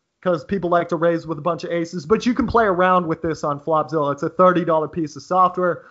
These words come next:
Put in the range you think that, you think he's opening, and then just see how he does on it. Now, we could take advantage of a very, on these weaker sites, when these guys just kinda open because they think they gotta open,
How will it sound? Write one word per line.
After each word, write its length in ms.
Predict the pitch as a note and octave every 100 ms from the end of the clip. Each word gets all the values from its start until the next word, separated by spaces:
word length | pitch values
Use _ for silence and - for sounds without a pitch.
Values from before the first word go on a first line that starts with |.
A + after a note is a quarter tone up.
| - -
Put 180 | A#3+
in 120 | A3+ G3+
the 80 |
range 400 | F3 F3+ F3+ D#3+
you 100 | E3
think 260 | C#3+ F#3+ F#3
that, 220 | E3+ C#3+ -
you 160 | E3+
think 300 | - F#3 E3
he's 340 | - F#3+ F3+ -
opening, 580 | F3+ F3+ F3+ F3+ F3 F3 _ _ _ -
and 120 | B3+
then 140 | D4 A#3+
just 240 | C#4+ -
see 140 | F4 C#4+
how 200 | B3+ A3+
he 80 |
does 300 | E3+ G#3 G3
on 140 | E3 C#3
it. 160 | C#3 _ _ -
Now, 320 | B3 A3+ - - _ _ _ _
we 180 | G#3 E4
could 160 | - -
take 200 | C#4+ G3+
advantage 400 | F#3 A3+ G#3+ F3+
of 140 | E3+
a 60 | D#3+
very, 340 | G3 F3+ D#3+ - _ _ _ _ _
on 240 | G3+ G#3 G3
these 240 | C4 G#3
weaker 340 | G#3 D4 - F#3+
sites, 360 | G3 E3+ D#3+
when 180 | F#3+ F3+
these 220 | A3+ G#3+
guys 280 | G#3+ F#3 E3+
just 240 | F#3 F3
kinda 260 | A3+ G#3 -
open 340 | F#3 F#3 F#3+ F#3
because 220 | E3+ D#3+
they 160 | F3 D3
think 240 | F3+ F3+
they 100 | F3+
gotta 220 | F3+ E3+
open, 420 | F3 F3 F3+ F3